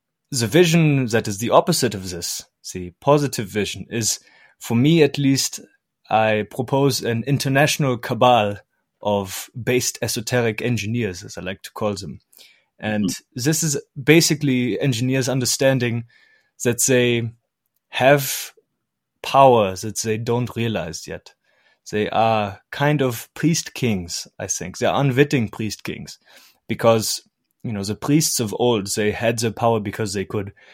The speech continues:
Speaker 1: predict eclipses and mess with people's minds and so on. But the kings were really, they were the temporal power. And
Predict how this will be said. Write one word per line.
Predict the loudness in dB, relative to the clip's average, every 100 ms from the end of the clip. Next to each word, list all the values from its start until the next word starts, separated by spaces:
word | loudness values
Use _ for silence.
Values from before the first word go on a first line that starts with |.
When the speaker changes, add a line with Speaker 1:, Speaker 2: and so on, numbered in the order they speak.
| -20 _
Speaker 1:
predict | -8 -6 -6 -6
eclipses | 0 0 2 0 0 0 -2 -4
and | -6 -8 -12 -16 _ _ _ -2
mess | 0 0 -4
with | -8
people's | -6 -6 -6 -6
minds | -4 -2 -2 -2 -4
and | -4
so | -2 -2
on. | -2 -2
But | -4 -6 -12 -8
the | -6
kings | 0 2 2 0
were | -2 -2 0
really, | 0 -2 -4 -10 _ _ -10 -2
they | 0
were | 2
the | 0
temporal | 0 0 2 0 0
power. | 2 2 0 -2
And | -4 -6